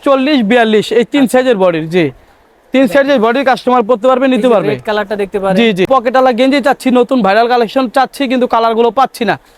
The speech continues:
Speaker 1: সরাসরি চলে আসবেন ঢাকা নিউ মার্কেট আবরার গার্মেন্টসে, আসলে আপনারা পাবেন ইনশাল্লাহ।
Speaker 2: আচ্ছা, আচ্ছা।
Speaker 1: জি।
Speaker 2: এই যে দেখেন, এটাও কিন্তু আবার ডিফারেন্ট ডিজাইন, হ্যাঁ?
Speaker 1: প্রত্যেকটা প্রোডাক্ট একশো নব্বই জিএসএম, দুইশো জিএসএম বডি।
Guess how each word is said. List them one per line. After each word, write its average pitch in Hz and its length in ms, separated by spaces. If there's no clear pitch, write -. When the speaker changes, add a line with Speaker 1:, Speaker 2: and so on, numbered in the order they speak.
Speaker 1:
সরাসরি 269 460
চলে 285 220
আসবেন 277 280
ঢাকা 226 220
নিউ 240 180
মার্কেট 269 300
আবরার 233 300
গার্মেন্টসে, 254 480
আসলে 233 340
আপনারা 262 300
পাবেন 190 320
ইনশাল্লাহ। 160 400
Speaker 2:
আচ্ছা, 160 260
আচ্ছা। 139 180
Speaker 1:
জি। 190 80
Speaker 2:
এই 165 200
যে 220 80
দেখেন, 220 260
এটাও 233 260
কিন্তু 233 180
আবার 233 160
ডিফারেন্ট 220 420
ডিজাইন, 180 240
হ্যাঁ? 202 100
Speaker 1:
প্রত্যেকটা 285 480
প্রোডাক্ট 277 360
একশো 269 240
নব্বই 247 360
জিএসএম, 247 420
দুইশো 220 260
জিএসএম 214 340
বডি। 147 220